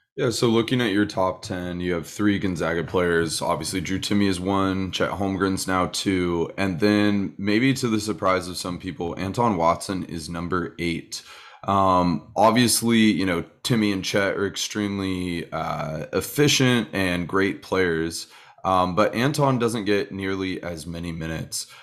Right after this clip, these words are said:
Um, and, you know, he's had a bit of an up and down season over this last month. Uh, I'm curious, like, what you s-, what do you see in B P R that, uh, shows Anton's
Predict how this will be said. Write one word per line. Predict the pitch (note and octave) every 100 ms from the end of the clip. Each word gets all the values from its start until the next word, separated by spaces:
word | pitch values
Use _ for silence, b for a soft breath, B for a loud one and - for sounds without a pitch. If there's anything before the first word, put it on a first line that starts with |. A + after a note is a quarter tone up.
| B -
Um, | F2 E2+ E2 E2 D#2+
and, | F2+ F2+ F2+ F2+ E2
you | E2+
know, | E2
he's | F#2 F2+
had | G2+
a | F#2+
bit | E2 G#2
of | G#2+
an | G2+
up | G2
and | G2+
down | F#2 F2+ F2+ F2+
season | - F#2 G2+ F#2+ F2+ F2+
over | - E2+
this | E2 E2 -
last | F2+ E2 D#2 -
month. | F2+ F#2+ F#2 - - - B B B -
Uh, | F#2+ F2+
I'm | G2+ G2+
curious, | - B2+ B2 -
like, | A2
what | G2 G#2+
you | C3 D#3
s-, | C#3+ - -
what | G#2+ G#2+
do | B2+
you | D#3+
see | C3+ - A2 G2
in | F2
B | F2+
P | F2+ F#2
R | F2 F2 E2+ D#2+
that, | E2 D#2+ D#2 D#2 B B B _
uh, | F2+ F2 E2+ E2 D#2+ D#2 - -
shows | - - A#2+ A#2 G2+
Anton's | G2+ G#2 G#2 G2 F#2+ F2 D#2+ -